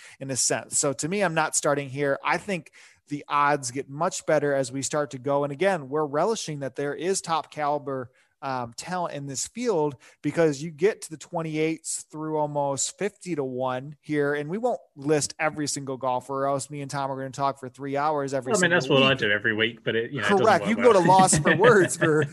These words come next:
Speaker 1: for that one. Um, but if we, if we go through, who to you, um, sticks out in the thirties? Are you starting your car, or I guess thirties to forty, are you starting your car with anybody here?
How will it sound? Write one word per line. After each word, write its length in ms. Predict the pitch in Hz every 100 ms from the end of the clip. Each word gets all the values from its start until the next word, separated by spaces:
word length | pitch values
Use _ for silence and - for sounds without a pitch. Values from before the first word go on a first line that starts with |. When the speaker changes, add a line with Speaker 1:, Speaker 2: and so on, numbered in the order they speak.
| -
Speaker 1:
for 160 | 185 170
that 320 | 180 277 196
one. 340 | 160 151 147 -
Um, 400 | 180 160 151 143 - - 139 135
but 260 | 175 170 -
if 220 | 196 165 170
we, 560 | 190 214 202 190 190
if 160 | 180 160
we 160 | 202 214
go 260 | 190 180
through, 500 | 165 185 185 165 147
who 640 | 123 185 220 220 220 220 -
to 140 | -
you, 500 | 170 180 175 175 160 -
um, 360 | 160 151 143 139
sticks 400 | - 175 - 170
out 280 | 147 147 -
in 240 | 165 151 139
the 220 | 139 131
thirties? 480 | - 165 139 120 113
Are 40 |
you 140 | 151 160
starting 320 | 185 180 160
your 80 | 160
car, 360 | 160 156 160
or 100 | 143 -
I 80 | 170
guess 180 | 170 -
thirties 360 | 202 190 175
to 100 | 160
forty, 500 | - 175 170 156 139
are 100 | 143
you 120 | 151
starting 320 | 165 190 180 160
your 80 |
car 260 | 147 156 147
with 140 | 143
anybody 340 | 143 139 127 127
here? 240 | 107 117